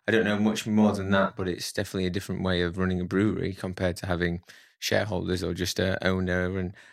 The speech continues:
I think that w-, could have been a way of how they got started, got their feet up, up on the ground. But yeah, it's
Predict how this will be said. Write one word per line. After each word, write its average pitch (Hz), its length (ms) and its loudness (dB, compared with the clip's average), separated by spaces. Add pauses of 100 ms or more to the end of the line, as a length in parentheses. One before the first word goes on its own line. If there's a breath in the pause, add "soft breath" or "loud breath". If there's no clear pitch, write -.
(140)
I - 40 -18
think - 200 -6
that 101 220 -4 (840)
w-, 101 180 -6 (160)
could 120 160 2
have 107 100 0
been 110 140 2
a 107 80 2
way 107 220 2
of 101 100 -2
how 107 180 2
they 107 120 2
got 107 160 -4
started, 123 460 0
got 113 140 0
their 104 120 -2
feet - 240 -4
up, - 140 -8
up 110 380 -6
on 110 120 2
the 107 80 2
ground. 113 360 0
But 104 180 -2
yeah, 123 160 2
it's - 180 -4